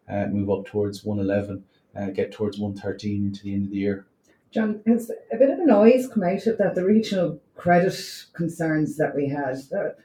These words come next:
Speaker 1: Yeah, well,
Speaker 2: we
Speaker 1: it's,
Speaker 2: were
Speaker 1: it's,
Speaker 2: making a lot of noise about
Speaker 1: yeah,
Speaker 2: that in the
Speaker 1: it's,
Speaker 2: last couple of
Speaker 1: it's,
Speaker 2: weeks, but it's
Speaker 1: it's,
Speaker 2: gone quiet
Speaker 1: it's,
Speaker 2: there.
Speaker 1: it's quieting down in terms of news flow. We haven't seen in the
Speaker 2: Mm.
Speaker 1: last couple of weeks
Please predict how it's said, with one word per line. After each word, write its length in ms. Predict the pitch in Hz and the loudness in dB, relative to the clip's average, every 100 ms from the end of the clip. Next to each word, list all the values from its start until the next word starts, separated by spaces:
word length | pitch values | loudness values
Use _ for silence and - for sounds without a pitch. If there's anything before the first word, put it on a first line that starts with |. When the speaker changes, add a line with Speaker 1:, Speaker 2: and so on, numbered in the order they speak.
| - - | -20 2
Speaker 1:
Yeah, 180 | 139 143 | 8 10
well, 100 | 143 | 12
Speaker 2:
we 60 | |
Speaker 1:
it's, 80 | 196 | 12
Speaker 2:
were 140 | 196 208 | 12 10
Speaker 1:
it's, 120 | 208 | 10
Speaker 2:
making 140 | 196 | 8
a 40 | 185 | 10
lot 140 | 220 | 12
of 60 | 220 | 12
noise 280 | 190 180 | 12 10
about 120 | 135 143 | 12 12
Speaker 1:
yeah, 140 | 135 | 12
Speaker 2:
that 180 | - 165 | 10 8
in 60 | |
the 60 | 139 | 8
Speaker 1:
it's, 100 | - | 8
Speaker 2:
last 120 | 151 | 8
couple 140 | 165 151 | 6 10
of 60 | |
Speaker 1:
it's, 80 | 165 | 10
Speaker 2:
weeks, 140 | 165 143 | 10 8
but 60 | |
it's 160 | 175 185 | 6 6
Speaker 1:
it's, 120 | 190 | 2
Speaker 2:
gone 80 | 170 | 2
quiet 320 | 190 208 220 | 4 6 8
Speaker 1:
it's, 180 | 208 - | 8 8
Speaker 2:
there. 100 | 143 | 6
Speaker 1:
it's 120 | 139 | 6
quieting 300 | - 165 - | 10 10 10
down 240 | 139 147 143 | 8 10 10
in 80 | |
terms 300 | 127 135 127 | 8 6 6
of 60 | 113 | 6
news 300 | 123 135 135 | 8 8 8
flow. 160 | 120 107 | 8 10
We 100 | 110 | 8
haven't 260 | 123 120 | 6 6
seen 240 | - 117 113 | 2 2 4
in 80 | |
the 80 | 110 | 6
Speaker 2:
Mm. 100 | 110 | 6
Speaker 1:
last 180 | 110 - | 4 0
couple 200 | - 104 | -8 -8
of 60 | 107 | -4
weeks 360 | 107 - - | -4 -6 -12